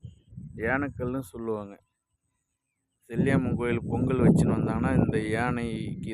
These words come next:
தான் வந்து தரிசனம் பண்ணிட்டு ஊருக்குள்ள வருவாங்க. இந்த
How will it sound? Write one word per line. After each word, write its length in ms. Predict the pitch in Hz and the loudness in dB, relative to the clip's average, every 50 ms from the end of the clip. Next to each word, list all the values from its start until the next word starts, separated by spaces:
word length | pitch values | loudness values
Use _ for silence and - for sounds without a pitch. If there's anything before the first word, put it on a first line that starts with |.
| 107 117 | -4 -4
தான் 140 | 123 123 117 | -4 -4 -4
வந்து 200 | 113 107 117 135 156 151 - - - - - 101 - - - | -6 -6 -6 -6 -8 -8 -12 -16 -14 -12 -12 -12 -14 -8 -6
தரிசனம் 380 | 113 123 123 - 131 120 113 110 | -4 -4 -4 -4 -6 -6 -6 -6
பண்ணிட்டு 260 | 107 107 104 _ - 120 113 | -8 -10 -12 _ -12 -10 -8
ஊருக்குள்ள 320 | 113 113 110 107 104 101 98 98 | -6 -6 -6 -6 -6 -6 -8 -8
வருவாங்க. 340 | 98 110 104 101 95 95 101 117 131 - _ - - - - - - - _ - - - - 107 | -6 -8 -8 -10 -10 -10 -10 -10 -10 -10 _ -18 -20 -18 -18 -18 -18 -20 _ -20 -20 -16 -10 -8
இந்த 160 | 107 104 104 | -6 -4 -4